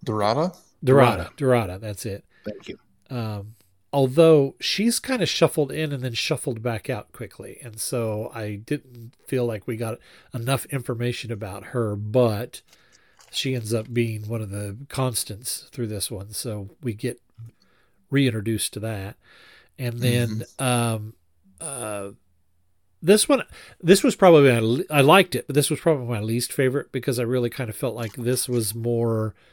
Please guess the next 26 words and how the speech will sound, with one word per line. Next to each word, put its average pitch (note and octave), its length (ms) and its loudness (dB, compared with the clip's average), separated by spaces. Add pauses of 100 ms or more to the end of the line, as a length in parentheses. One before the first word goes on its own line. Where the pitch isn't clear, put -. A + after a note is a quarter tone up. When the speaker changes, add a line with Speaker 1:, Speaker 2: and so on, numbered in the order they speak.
(460)
Speaker 2:
of A2+ 420 -2
the, A2+ 800 2 (840)
we're, C#3+ 200 -4
we're C#3 180 6
getting, C3 440 4
you D3 140 -4
know, B2 140 2
the, A#2+ 240 -2
the, B2+ 180 2
the A#2+ 200 -2
Scaramancer A#2 1000 0
has A#2 540 0 (160)
this B2 260 2
problem B2 560 2
with, A2+ 420 -2 (600)
uh, B2+ 280 -6
the B2+ 120 -2
master A#2+ 460 0
because A#2+ 920 2
of A2+ 640 -2 (540)
him C#3 260 4
separating A#2+ 720 0
hi-, B2+ 260 -6
her C3 220 -2
from A#2 220 -10
her, A2+ 440 -4